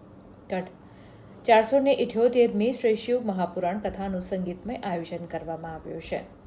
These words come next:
ગાયત્રી પરિવાર ડભોઈ અને ગાયત્રી ગામધેનુ સેવા તીર્થ ભોરદાના પ્રજ્ઞાપુત્રી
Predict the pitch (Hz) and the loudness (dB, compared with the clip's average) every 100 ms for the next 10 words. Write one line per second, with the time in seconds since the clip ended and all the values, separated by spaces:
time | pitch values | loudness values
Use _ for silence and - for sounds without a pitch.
0 | - - - - - - 196 196 190 185 | -20 -20 -20 -20 -20 -18 -2 2 2 0
1 | 185 185 180 180 180 175 180 202 254 277 | -4 -2 -2 0 -2 -2 0 0 0 0
2 | 190 180 190 208 214 226 190 196 214 214 | -2 0 0 0 0 -2 0 0 0 -2
3 | 208 202 185 170 170 - 180 175 180 175 | -2 -4 -4 -4 -4 -2 -2 -2 -2 -4
4 | 185 180 175 180 190 180 208 - - - | -4 -4 -4 -4 -4 -4 -8 -12 -20 -8
5 | - 220 208 233 220 190 185 180 | 2 4 4 0 0 -2 -4 -6